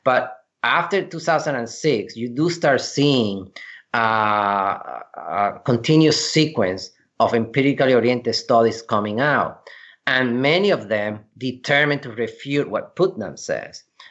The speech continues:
And just recently, I wrote a long article in my blog a few months ago about this. Uh, just recently,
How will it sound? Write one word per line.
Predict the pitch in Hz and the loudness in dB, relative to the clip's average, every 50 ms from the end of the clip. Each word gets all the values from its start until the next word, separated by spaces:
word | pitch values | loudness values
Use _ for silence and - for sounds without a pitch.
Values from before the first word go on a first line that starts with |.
| _ _ - | _ _ -2
And | 135 131 127 127 123 123 123 - _ _ - - - - 120 117 | 0 2 2 2 0 -2 -4 -10 _ _ -20 -20 -16 -12 -12 -6
just | 113 127 160 175 175 - - - - - | 0 4 4 4 4 4 -2 -10 -16 -6
recently, | 110 139 175 185 170 151 127 113 110 - 104 104 104 107 | 0 0 0 2 2 0 -2 -2 -4 -8 -6 -4 0 2
I | 110 131 | 2 2
wrote | 123 - 165 165 143 | 2 4 4 4 4
a | 135 | 4
long | 127 127 135 131 123 | 4 4 2 2 2
article | 123 127 135 131 - 123 - 113 | 2 2 0 0 -2 -4 -4 -4
in | 110 104 101 | -4 -4 0
my | 104 120 127 143 135 | 0 2 2 2 0
blog | 107 98 110 107 104 - | 0 -2 -4 -4 -4 -4
a | 104 | -8
few | 95 - - 127 | -8 -8 -8 -4
months | 127 139 147 143 143 127 | -2 0 0 0 0 -2
ago | 110 104 104 101 98 - - - | -2 -2 -2 -2 -2 -4 -4 -8
about | - - - 98 110 139 147 - - - | -10 0 2 4 4 6 4 2 0 -2
this. | 98 87 87 98 - - _ _ _ - - - - - | -4 -2 -4 -4 -8 -12 _ _ _ -20 -20 -20 -10 -4
Uh, | - 113 110 107 104 98 | -2 0 0 0 0 0
just | 110 139 165 170 - 139 | 2 2 2 2 2 0
recently, | 143 170 175 170 160 131 120 - - 123 117 117 117 113 113 | 0 0 0 0 -2 -2 -2 -4 -2 0 2 2 2 0 -4